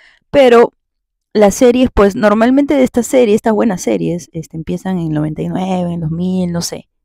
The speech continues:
en esos años, y por años sigue dando, o sea, varios episodios, varios, diré, sorry, varios, este, temporadas,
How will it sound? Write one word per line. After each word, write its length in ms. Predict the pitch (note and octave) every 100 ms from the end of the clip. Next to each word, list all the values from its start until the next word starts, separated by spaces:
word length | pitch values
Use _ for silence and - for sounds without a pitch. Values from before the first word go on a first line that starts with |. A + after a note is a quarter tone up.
| _
en 120 | - E3+
esos 280 | E3+ G#3+
años, 340 | A3 F#3+ A#3 - _ _ _ _ _ _
y 100 | A3
por 220 | G#3 G3
años 300 | A3+ C#4 C4+ - - -
sigue 320 | F#3 A3 A#3
dando, 280 | A3+ A#3+ F3
o 20 |
sea, 160 | - E3+
varios 280 | E3+ F#3
episodios, 560 | F#3 E3+ - F3+ E3+ A3+
varios, 320 | - G3 G#3 -
diré, 260 | E3+ F3
sorry, 420 | F3+ E3+ E3 - -
varios, 480 | F3 F3+ F3+ F3+ -
este, 280 | - _
temporadas, 800 | - E3 D#3+ F3 G#3+ - - -